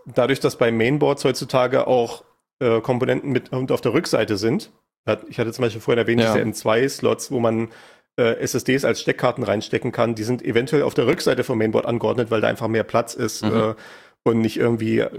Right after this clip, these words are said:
Speaker 1: andere Erweiterungskarten im Weg sind oder, äh, sowas. Ähm, muss man dann eventuell auch darauf achten, dass man die Dinge reinsteckt, bevor man das Mainboard reinschraubt, weil ansonsten kann man das alles nochmal wieder ausbauen.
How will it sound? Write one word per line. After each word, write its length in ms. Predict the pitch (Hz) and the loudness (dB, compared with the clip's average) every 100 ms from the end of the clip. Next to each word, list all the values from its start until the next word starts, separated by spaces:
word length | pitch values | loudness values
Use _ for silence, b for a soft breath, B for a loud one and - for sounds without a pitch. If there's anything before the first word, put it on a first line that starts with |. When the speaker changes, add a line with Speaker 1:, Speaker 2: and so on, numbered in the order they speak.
| - | -8
Speaker 1:
andere 380 | 123 120 117 110 | -2 0 2 2
Erweiterungskarten 720 | 110 107 107 120 - 117 113 | 2 0 0 -2 0 -2 0
im 60 | 104 | 0
Weg 140 | 120 - | 0 0
sind 200 | 113 113 | -4 -2
oder, 400 | 107 101 104 - | -2 0 0 -2
äh, 160 | 113 | -6
sowas. 460 | 95 113 104 117 - B B B _ - | -4 -2 0 0 -6 B B B _ 0
Ähm, 340 | 110 107 104 - 294 | 2 2 -2 -10 -2
muss 180 | 139 | 0
man 120 | 165 147 | 2 2
dann 100 | 135 | 2
eventuell 220 | 135 156 | 2 2
auch 40 | |
darauf 140 | 151 139 | 2 0
achten, 160 | 127 | 2
dass 140 | 127 131 | 0 0
man 80 | |
die 100 | 120 | -2
Dinge 180 | 123 127 | 0 2
reinsteckt, 280 | 120 123 113 | 2 0 -6
bevor 240 | 127 147 | -2 0
man 80 | 139 | 2
das 100 | 123 | 0
Mainboard 340 | 127 127 120 - | 0 0 0 0
reinschraubt, 540 | 113 - - 104 - | -2 -2 -2 -2 0
weil 80 | 110 | -2
ansonsten 400 | 107 107 - 107 | -2 -4 -6 -6
kann 100 | 110 | -4
man 60 | |
das 100 | 113 | -4
alles 200 | 113 113 | -2 -4
nochmal 140 | - 107 | -2 -2
wieder 120 | 110 | -2
ausbauen. 460 | 113 - 98 101 | -2 -2 -2 -2